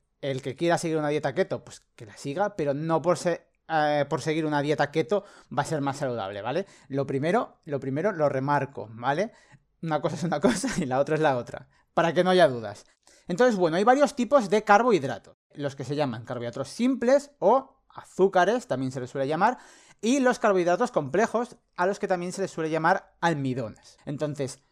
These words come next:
¿qué son los carbohidratos simples? Pues bueno, como su propio nombre indica, son unas moléculas, pues, m-, más simples, y entre ellas está incluido, pues, la fructosa, la glucosa, la lactosa también,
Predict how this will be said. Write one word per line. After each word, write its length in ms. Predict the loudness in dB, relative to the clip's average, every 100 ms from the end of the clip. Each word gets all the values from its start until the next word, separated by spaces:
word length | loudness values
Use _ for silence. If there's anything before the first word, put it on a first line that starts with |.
| _ _ _
¿qué 140 | -2 0
son 340 | 2 2 4
los 220 | 4 2
carbohidratos 420 | 0 0 0 -2
simples? 480 | -4 -8 -10 -12 -18
Pues 160 | -16 -8
bueno, 200 | -8 -6
como 180 | -8 -10
su 140 | -8
propio 360 | -6 2 2 2 _ _
nombre 360 | -6 -4 -2 -2
indica, 540 | -2 -2 0 -2 -4 -10 _ _
son 260 | -10 -6 -4
unas 180 | -2
moléculas, 440 | 0 -2 -2 -6 -6
pues, 220 | -10 -10 -14
m-, 120 | -18 -16
más 220 | -16 -12
simples, 520 | -10 -8 -4 -6 -6 _ _ -20 -6
y 240 | -4 -4 -6 _
entre 560 | -6 -4 -4 -4 -6 -4
ellas 420 | 0 2 4 2
está 180 | 0 -6
incluido, 380 | -6 -4 -2 -4
pues, 140 | -6
la 80 | -10
fructosa, 600 | -10 -6 -2 0 2 2
la 120 | 2
glucosa, 600 | 0 -2 -2 0 2 2
la 80 | 2
lactosa 340 | -2 -6 -10 -4
también, 400 | -2 -2 -4